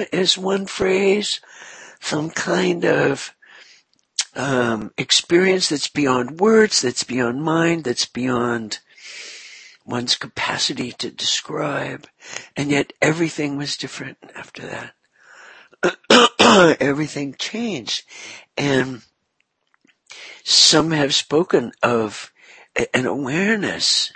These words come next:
and I've had this experience also in my life, where there's an awareness that something shifted and a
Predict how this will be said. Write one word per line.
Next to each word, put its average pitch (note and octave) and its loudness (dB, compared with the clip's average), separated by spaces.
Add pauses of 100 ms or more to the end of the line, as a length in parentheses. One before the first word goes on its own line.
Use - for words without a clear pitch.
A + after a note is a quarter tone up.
and A#2 -6
I've D3+ 0
had C#3+ -6
this C#3+ -2
experience C#3 -6
also C3+ -2 (440)
in C#3 -4
my C3 -2
life, C3 -2 (380)
where D3 4
there's C#3 0
an C#3 -2
awareness D#3+ 0
that B2+ 0 (240)
something A3 4
shifted F#3 4 (360)
and D#3+ 2 (160)
a C#3+ 6